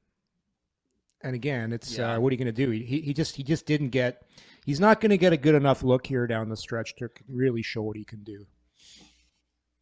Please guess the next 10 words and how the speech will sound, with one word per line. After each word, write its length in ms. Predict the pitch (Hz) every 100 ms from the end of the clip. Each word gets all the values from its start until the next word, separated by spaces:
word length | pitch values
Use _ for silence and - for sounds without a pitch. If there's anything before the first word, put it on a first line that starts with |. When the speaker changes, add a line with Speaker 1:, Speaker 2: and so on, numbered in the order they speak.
| _ _ _
Speaker 2:
<clears throat> 0 | - 139 101 _ _ - - _
I, 80 | 127
I 200 | 139 131
agree 240 | 120 131
with 140 | 123 -
everything 420 | 127 123 113 113
you 100 | 110
said 240 | - 113 107
there. 380 | 110 104 -
Um, 480 | 107 110 104 95 90